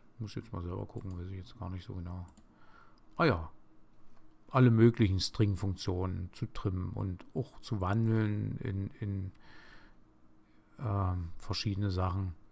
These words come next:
Ja. So, dann haben wir unsere gui-Funktionen. Die habe ich eigentlich bis jetzt nur in Verwendung im, im File-Manager und in einem kleinen Editor, den ich gerade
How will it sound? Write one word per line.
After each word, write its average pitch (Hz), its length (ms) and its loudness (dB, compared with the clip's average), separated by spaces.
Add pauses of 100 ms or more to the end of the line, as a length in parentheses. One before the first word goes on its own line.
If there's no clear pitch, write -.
(100)
Ja. 87 240 -4 (2000)
So, 139 460 10 (220)
dann 143 140 8
haben 156 100 10
wir 156 80 8
unsere 127 200 8
gui-Funktionen. 101 1000 6
Die 113 200 8
habe 127 180 8
ich - 200 0
eigentlich 120 360 2
bis - 300 0
jetzt - 500 2
nur 135 340 4
in 131 140 0
Verwendung 110 640 2
im, 104 280 -2
im 98 200 -4
File-Manager 143 1000 2
und 120 240 2
in 120 160 -2
einem 110 180 0
kleinen 104 320 0
Editor, 104 480 4
den 82 180 0
ich 80 180 -2
gerade 85 340 -6